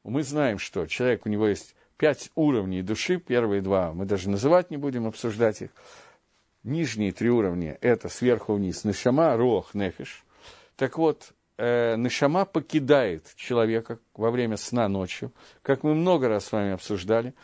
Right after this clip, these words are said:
она поднимается к, к определённым границам Творца. На определённых уровнях она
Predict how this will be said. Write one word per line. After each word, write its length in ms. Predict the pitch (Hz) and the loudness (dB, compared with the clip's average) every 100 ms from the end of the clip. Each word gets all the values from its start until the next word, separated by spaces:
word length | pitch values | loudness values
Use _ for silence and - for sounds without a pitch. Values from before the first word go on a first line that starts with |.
| - - | -18 -2
она 200 | 127 156 | 0 0
поднимается 880 | 143 139 151 160 139 110 - - - | -2 -2 2 2 0 -2 -8 -8 -10
к, 320 | - 143 127 - _ _ _ _ - 92 | 0 2 2 -6 _ _ _ _ -20 -20
к 60 | - | -8
определённым 840 | 107 123 123 143 151 123 101 90 - _ _ _ _ _ _ _ _ | -6 -4 -2 0 0 0 -4 -6 -12 _ _ _ _ _ _ _ _
границам 760 | 107 131 147 151 - 82 82 _ | 0 2 2 -2 -6 -12 -12 _
Творца. 580 | - 120 104 - 113 127 _ _ _ _ _ _ | 2 2 2 0 -2 -2 _ _ _ _ _ _
На 140 | 107 | -6
определённых 680 | 123 131 143 165 175 160 - | -4 -2 0 0 2 0 0
уровнях 440 | 170 147 113 95 90 | 2 2 0 -6 -4
она 380 | 101 127 131 | -2 0 0